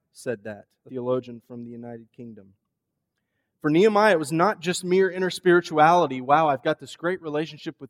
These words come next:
God and I obey him and I do all the right stuff." But it worked itself out because his values got transformed as he became more and more enthralled with God and God's word, and then a resulting practical commitment.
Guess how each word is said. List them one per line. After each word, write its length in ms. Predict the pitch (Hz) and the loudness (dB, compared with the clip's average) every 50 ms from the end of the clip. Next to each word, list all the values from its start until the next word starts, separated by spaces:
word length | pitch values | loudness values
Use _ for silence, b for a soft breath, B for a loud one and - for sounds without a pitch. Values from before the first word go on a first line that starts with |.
| _ - | _ -2
God 380 | 147 139 143 147 147 147 147 143 | 2 2 4 4 6 4 2 2
and 100 | 135 131 | 0 -4
I 140 | 127 123 | -4 -6
obey 420 | 123 123 117 117 135 139 151 160 156 | -6 -8 -8 -6 -4 -2 -2 -2 -4
him 160 | 156 156 151 | -6 -8 -6
and 80 | 143 135 | -6 -6
I 60 | 131 | -6
do 140 | 127 147 147 | -6 -4 -4
all 100 | 143 127 | -4 -4
the 80 | 127 | -4
right 240 | 123 123 117 107 - | -8 -8 -8 -10 -12
stuff." 520 | - - - - - 165 160 123 110 - _ _ _ _ _ _ _ _ | -16 -16 -12 -4 -2 -2 -2 -2 -4 -8 _ _ _ _ _ _ _ _
But 160 | 131 160 160 | 0 2 2
it 120 | 165 - 151 | 0 0 -2
worked 340 | 147 160 185 233 233 - | 0 0 0 0 -2 -6
itself 540 | 240 - - - - 202 196 180 170 - - | -16 -12 -10 -8 -2 -2 -2 -2 -2 -2 0
out 340 | 175 185 190 175 139 139 _ _ _ _ _ _ | 2 2 2 2 -2 -4 _ _ _ _ _ _
because 280 | - 165 - 185 - - | -12 -8 -8 -8 -6 -6
his 160 | 165 135 120 | -8 -8 -8
values 720 | 120 113 117 139 147 180 214 233 226 220 233 226 196 165 | -12 -4 -4 -2 -2 -2 -6 -8 -10 -10 -12 -12 -12 -10
got 200 | - 196 196 190 | -8 -8 -10 -10
transformed 840 | - - 196 175 175 170 151 - - - 131 123 120 120 120 123 127 | -12 -10 -8 -8 -6 -8 -10 -12 -16 -12 -10 -8 -8 -8 -10 -10 -14
as 100 | 127 123 | -14 -16
he 60 | 135 | -16
became 320 | 131 127 _ - 143 131 123 | -16 -16 _ -14 -14 -12 -10
more 320 | 123 127 135 160 180 185 | -8 -6 -6 -6 -6 -8
and 100 | 185 175 | -10 -10
more 240 | 165 165 165 160 151 | -10 -8 -8 -8 -10
enthralled 520 | 135 127 - 143 139 139 143 139 139 135 135 | -12 -14 -12 -8 -6 -6 -6 -8 -10 -14 -18
with 100 | 123 _ _ | -20 _ _
God 340 | - 131 123 123 123 123 120 | -12 -12 -10 -8 -8 -10 -12
and 140 | 117 113 110 | -14 -16 -18
God's 240 | 123 110 104 107 _ | -18 -18 -18 -20 _
word, 600 | 113 120 147 185 202 147 117 104 95 110 127 _ _ _ _ _ _ _ _ _ _ _ _ _ _ _ - | -20 -14 -10 -10 -10 -10 -12 -14 -18 -20 _ _ _ _ _ _ _ _ _ _ _ _ _ _ _ _ -2
and 180 | 165 165 165 170 | 0 0 2 2
then 80 | 170 | 2
a 80 | 165 151 | 2 2
resulting 560 | 143 143 123 139 160 180 190 - 185 170 156 | 0 -2 0 0 0 0 0 -2 -8 -10 -10
practical 680 | _ _ - 160 147 151 151 - 160 - 160 156 143 _ _ _ _ - | _ _ 0 0 0 0 0 -6 -16 -10 -10 -10 -10 _ _ _ _ -10
commitment. 520 | 139 135 139 139 135 110 123 113 98 | -6 -4 -4 -4 -4 -6 -14 -20 -20